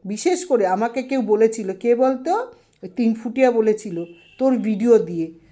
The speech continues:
আমি তো তোকে চিনতাম না, একবারও, বারবার বলবো, একবার কেন, বারবার বলেছিল, বলেছিল, "দেখো তো এটা ছেলে না মেয়ে?"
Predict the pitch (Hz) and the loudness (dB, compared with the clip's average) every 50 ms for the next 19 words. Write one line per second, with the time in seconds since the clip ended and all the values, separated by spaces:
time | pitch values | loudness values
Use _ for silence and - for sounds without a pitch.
0 | - - - 240 269 294 349 277 339 294 302 330 330 311 302 285 277 294 277 277 | -16 -10 -6 -6 -4 -4 -4 -4 -4 -4 -4 -4 -2 0 0 0 2 0 0 0
1 | 277 254 233 226 240 269 302 311 247 214 196 208 202 214 214 247 277 277 233 226 | 0 0 0 0 0 0 0 0 -4 -4 -2 0 0 2 4 4 2 2 2 0
2 | 190 175 196 196 196 196 208 247 240 233 - 202 170 160 170 - _ _ _ _ | -2 0 0 -2 -2 0 0 -2 -2 -2 -4 -8 -10 -10 -14 -18 _ _ _ _
3 | _ _ - 185 202 208 214 226 254 277 285 269 262 247 226 202 202 - 208 180 | _ _ -4 0 2 2 2 4 4 2 2 2 0 0 0 0 -2 -4 -8 -8
4 | 180 180 202 214 240 247 247 302 294 277 233 208 196 196 - 247 247 285 269 262 | -6 -2 0 0 0 0 0 -2 -4 -4 -2 -2 -4 -4 -4 -8 -8 -8 -6 -4
5 | 269 262 262 254 - - 220 196 202 208 226 247 247 226 226 233 269 359 | -4 -4 -4 -6 -8 -6 -4 -2 -2 0 0 0 0 0 0 -2 -2 -4